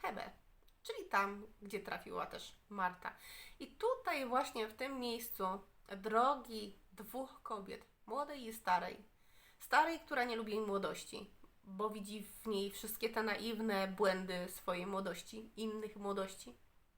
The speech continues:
E, i młodej, która nie lubi starości, bo widzi, że jej czas też upływa. E,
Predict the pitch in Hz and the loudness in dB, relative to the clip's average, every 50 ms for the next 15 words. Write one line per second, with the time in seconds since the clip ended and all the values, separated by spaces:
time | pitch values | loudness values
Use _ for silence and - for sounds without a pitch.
0 | _ - _ _ _ _ - - - - - - - - - - - - - 233 | _ -20 _ _ _ _ -20 -20 -20 -20 -20 -20 -20 -20 -20 -12 -2 2 4 8
1 | 226 226 226 233 233 233 233 233 233 233 233 233 240 - - - - - - - | 8 10 10 8 8 8 8 8 8 6 4 2 0 -4 -8 -16 -18 -20 -20 -20
2 | _ - - _ _ _ _ _ _ _ - - 254 254 262 - - 247 294 320 | _ -20 -20 _ _ _ _ _ _ _ -12 -10 -10 -10 -10 -10 -2 2 2 4
3 | 330 277 247 226 - - - - 233 226 220 214 220 247 233 262 - - - 277 | 4 4 2 0 -2 -2 0 2 4 4 4 4 2 0 -2 -2 0 2 4 4
4 | 277 247 220 220 - - - 196 214 - - - - - - - - - - 202 | 6 4 2 0 -4 -8 -10 -12 -14 -16 -18 -20 -20 -20 -20 -20 -20 -18 -10 -4
5 | 196 214 208 208 214 208 214 - - - - - - - 208 233 240 226 240 - | 0 0 2 2 2 2 2 0 -4 -8 -18 -20 -18 -12 -8 -8 -8 -8 -6 -2
6 | - 269 240 233 240 240 233 240 240 233 - 240 220 220 - - - 226 226 - | 0 2 2 2 2 0 -2 -4 -4 -2 0 0 0 0 -2 -4 -4 -4 -4 -4
7 | 220 220 - - - 190 190 196 156 151 190 - - _ _ _ _ _ _ _ | -6 -8 -8 -8 -8 -8 -6 -6 -8 -10 -10 -12 -20 _ _ _ _ _ _ _
8 | - - _ _ _ _ _ _ _ - - - _ - - - 196 202 202 196 | -20 -20 _ _ _ _ _ _ _ -20 -20 -20 _ -16 -10 -6 -4 -2 -2 -2
9 | 190 | -4